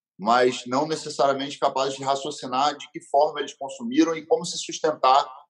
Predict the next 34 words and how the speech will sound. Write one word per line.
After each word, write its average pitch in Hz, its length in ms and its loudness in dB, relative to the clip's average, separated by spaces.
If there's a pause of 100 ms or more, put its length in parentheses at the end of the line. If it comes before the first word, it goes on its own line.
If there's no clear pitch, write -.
(340)
é, 110 320 6
esse 120 180 0
consumo. 117 480 -2
Então, 120 260 2
acredito 139 380 -6
que 147 80 0
a 139 60 2
política 135 340 -2
do 135 80 2
Ciro, 127 580 0 (360)
principalmente 139 480 -2
a 127 60 4
parte 131 260 0
econômica, 131 520 -2
ela 139 160 0
vem 135 460 -4
de 120 140 -4
encontro 135 540 4
a 131 220 6 (440)
bater 123 320 0
de 151 140 -10
frente 147 420 -10
com 147 120 0
essas 143 280 2
pessoas 135 460 -4
que 135 100 -12
são 127 220 -2
pessoas 123 380 0
que 120 500 0 (320)
nunca 143 300 2
foram 139 200 2
incomodadas 127 560 4
no 113 80 -6
Brasil. 101 400 -4